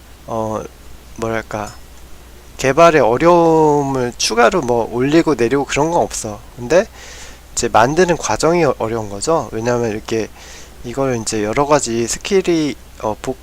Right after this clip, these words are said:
기존 시스템이 아니라 새로운, 어, 시스템 룰이고 새로운 이제 스킬 쓰는 방법이다 보니까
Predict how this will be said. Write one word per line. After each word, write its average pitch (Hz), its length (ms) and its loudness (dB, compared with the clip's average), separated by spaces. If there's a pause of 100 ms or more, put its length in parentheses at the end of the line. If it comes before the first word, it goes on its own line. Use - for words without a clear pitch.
(120)
기존 160 840 0
시스템이 233 420 0
아니라 107 480 4 (320)
새로운, 196 580 0 (140)
어, 113 260 -2
시스템 180 640 0
룰이고 127 680 -2 (100)
새로운 180 520 0
이제 107 220 -2
스킬 196 460 0
쓰는 190 300 -2
방법이다 120 500 0
보니까 101 520 -2